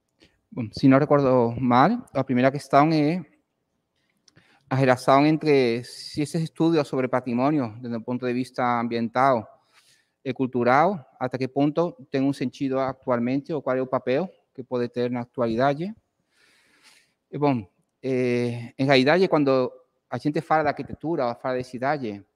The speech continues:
as cousas sempre non son totalmente estándar, porque o obxecto de estudo é moito complejo, complexo e depende moito do caso a analizar. Eh, é como si a xente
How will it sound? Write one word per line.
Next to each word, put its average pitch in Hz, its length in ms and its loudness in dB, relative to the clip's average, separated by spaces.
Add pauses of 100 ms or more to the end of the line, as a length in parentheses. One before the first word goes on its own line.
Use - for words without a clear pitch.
(760)
as 135 120 -8
cousas 160 300 -4
sempre 190 600 -2
non 160 180 -4
son 165 280 -4
totalmente 147 960 -2
estándar, 107 520 -10 (720)
porque 131 260 -4
o 120 60 2
obxecto 131 340 -2
de 156 80 -6
estudo 170 380 -4
é 160 40 -4
moito 147 720 -2
complejo, 123 640 -8
complexo 127 560 -4 (880)
e 147 100 2
depende 151 300 2
moito 160 280 -2
do 160 120 -2
caso 143 240 -4
a 135 80 -2
analizar. 117 440 -8 (520)
Eh, 98 480 -14
é 123 160 -14
como 143 280 -2
si 120 680 -4 (1120)
a 127 80 -6
xente 131 240 0